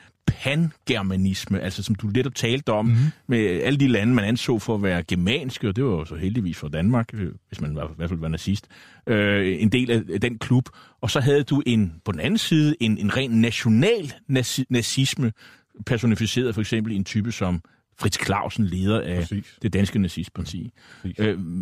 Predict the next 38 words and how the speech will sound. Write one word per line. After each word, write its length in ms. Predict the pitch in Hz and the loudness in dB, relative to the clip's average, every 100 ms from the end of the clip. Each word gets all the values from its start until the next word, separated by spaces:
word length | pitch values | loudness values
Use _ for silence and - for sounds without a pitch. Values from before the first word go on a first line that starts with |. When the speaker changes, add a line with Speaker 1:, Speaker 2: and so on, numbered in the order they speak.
| 80 87 90 80 107 - - | -6 -6 -8 -8 -10 -10 -4
Speaker 1:
og, 140 | 123 | -4
og 80 | 123 | 0
der 60 | 202 | 0
er 140 | 180 | 2
Schalburg-korpset 840 | 190 180 214 170 - 117 101 - | 0 0 2 0 2 0 0 -2
simpelthen 320 | 127 127 135 127 | 0 2 2 0
en 60 | - | 2
del 200 | 151 147 | 0 0
af 60 | 127 | -2
det 100 | 120 | 0
der 160 | 113 107 _ - | 0 -2 _ -12
pangermanistiske 1120 | - 127 135 127 107 101 98 101 92 92 85 - _ _ _ - | -4 -2 0 0 2 0 0 -6 -6 -4 -6 -6 _ _ _ -4
fællesskab. 320 | 104 107 - - - - | -4 -2 -8 -10 -14 -6
Hvor, 120 | 113 | -4
hvor, 180 | 104 113 | -2 -2
hvor, 300 | 113 120 - - - _ _ - | 0 0 0 -8 -20 _ _ -8
hvor, 260 | 113 127 | -2 0
hvor 100 | 113 | 0
stort, 800 | 123 - - 190 180 127 - - 208 | -2 -2 0 0 0 -6 -10 -12 -4
hvor, 140 | 123 | -2
hvor 120 | 139 139 | 0 0
stor 260 | - 202 | 2 0
er 80 | 131 | 2
skælden 500 | 139 - 131 156 127 | 0 0 0 0 -2
sådan 240 | 104 95 | -2 -2
reelt, 500 | 92 - 107 - - - | -2 -4 -4 -4 -12 -6
når 80 | 95 | -4
det 80 | |
kommer 240 | - 95 107 | -2 -6 -6
til 140 | 95 | -14
stykket, 260 | - 92 - | -12 -12 -14
sådan 180 | - 104 | -10 -8
i 60 | 92 - | -6 -8
pra-, 80 | - | -10
i 80 | 107 _ - | -12 _ -8
ren 160 | 113 104 | -6 -4
praksis? 580 | - 85 - - - _ _ _ _ _ _ _ _ _ _ _ _ | -6 -6 -8 -14 -20 _ _ _ _ _ _ _ _ _ _ _ _
Speaker 2:
Politisk 640 | - 123 123 180 185 117 | 0 2 4 4 2 0